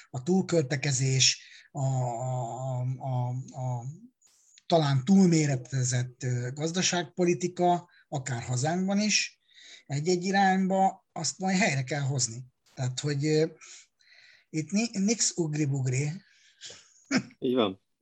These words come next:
Speaker 2: Hát egyébként ez zajlik, hát a, a, a maga kamatemelés az az infláció lefékezésére van. Tehát ez a monetáris módja annak, ugye, hogy kivonják a gazdaságból a pénzt, hogy a bankban emeljék a kamatokat, hogy vonzóbb legyen a bankban tartani.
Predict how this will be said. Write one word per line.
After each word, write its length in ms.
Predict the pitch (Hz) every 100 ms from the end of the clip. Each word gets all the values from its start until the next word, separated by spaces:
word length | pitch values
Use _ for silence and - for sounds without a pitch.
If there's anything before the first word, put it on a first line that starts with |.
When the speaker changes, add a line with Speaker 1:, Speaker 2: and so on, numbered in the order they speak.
| _
Speaker 2:
Hát 140 | _
egyébként 300 | 156 139 143
ez 100 | 143
zajlik, 280 | 131 143 123
hát 120 | 110 -
a, 360 | - 110 -
a, 300 | - 104 101
a 320 | 98 - -
maga 180 | 107 123
kamatemelés 680 | - 131 101 107 110 117 120
az 120 | 104
az 160 | 110 110
infláció 540 | 113 95 95 - 104
lefékezésére 1040 | 107 110 - - 92 92 90 87 95 92 90
van. 280 | 95 117 - _ _ _
Tehát 160 | - 95
ez 60 | 101
a 60 |
monetáris 760 | 110 104 92 92 90 92 - - _ _ _ -
módja 640 | 104 101 92 85 101 95
annak, 440 | 95 98 147 - -
ugye, 180 | 95 101
hogy 100 | 92
kivonják 400 | 104 90 87 87
a 40 |
gazdaságból 560 | - 92 90 98 85 90
a 60 |
pénzt, 360 | - 143 143 -
hogy 100 | 110
a 40 | 95
bankban 300 | 92 92 87
emeljék 300 | 87 85 -
a 40 |
kamatokat, 580 | - 131 127 131 127 117
hogy 200 | - 92
vonzóbb 380 | 92 95 82 87
legyen 180 | 87 90
a 40 |
bankban 360 | 87 87 82 -
tartani. 500 | 107 123 151 147 156